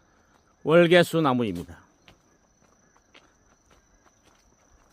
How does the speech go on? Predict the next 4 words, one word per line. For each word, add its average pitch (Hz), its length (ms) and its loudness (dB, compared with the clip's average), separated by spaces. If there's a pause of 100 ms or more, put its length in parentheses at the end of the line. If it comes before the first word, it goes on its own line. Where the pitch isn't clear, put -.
(520)
항칠나무입니다. 139 1120 0 (1600)
후방나무입니다. 156 1120 0 (2500)
종려나무입니다. 151 1080 0 (4000)
치유하는 147 680 2